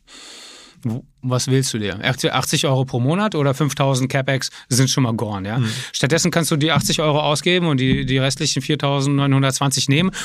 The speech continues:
Speaker 1: und sie in Marketing investieren.
Speaker 2: Macht, macht B two B schon einen großen Anteil bei euch aus?
Speaker 1: Ja, ja, ist schon, äh, zehn, äh, fünfzehn Prozent mittlerweile.
Speaker 2: Okay.
Speaker 1: Und wächst auch gut, ja. Und wir haben ja auch eine Software gebaut, Grover Business Premium, ja, die wir noch weiterentwickeln werden,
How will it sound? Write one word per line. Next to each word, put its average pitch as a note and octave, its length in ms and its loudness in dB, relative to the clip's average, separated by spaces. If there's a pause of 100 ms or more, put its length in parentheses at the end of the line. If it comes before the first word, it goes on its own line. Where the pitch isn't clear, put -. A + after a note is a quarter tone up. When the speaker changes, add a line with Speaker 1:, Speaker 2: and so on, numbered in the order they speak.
(100)
Speaker 1:
und E3 100 4
sie F3 80 4
in F#3+ 80 2
Marketing F#3+ 360 2
investieren. D3 360 2
Speaker 2:
Macht, E3+ 120 2
macht - 60 -8
B F3 80 0
two D#3+ 120 -2
B E3+ 100 0
schon E3 320 0
einen D3 100 -2
großen D3 220 -2
Anteil E3+ 160 -4
bei E3 80 -2
euch D#3 140 -2
aus? G#3 160 -6
Speaker 1:
Ja, A2+ 160 0
ja, D3 120 0
ist - 200 -6
schon, A2+ 240 -2
äh, A2 200 -2
zehn, B2+ 320 0
äh, B2 120 -4 (160)
fünfzehn D#3+ 300 -2
Prozent B2 260 -8
mittlerweile. G#2 380 -8 (360)
Speaker 2:
Okay. - 280 -16 (240)
Speaker 1:
Und B2+ 80 2
wächst C3+ 200 2
auch C#3 120 -4
gut, F3+ 240 2
ja. B2+ 140 0
Und C3+ 80 0
wir A#2+ 60 2
haben A#2+ 80 0
ja A#2+ 60 0
auch A#2 80 -2
eine B2 100 0
Software D#3 340 0
gebaut, C3+ 520 0 (180)
Grover B2+ 240 2
Business B2 300 0
Premium, E3+ 500 2
ja, B2+ 160 0
die A#2+ 140 -2
wir A#2 80 -2
noch A#2 140 -2
weiterentwickeln B2+ 500 -2
werden, D3 260 -2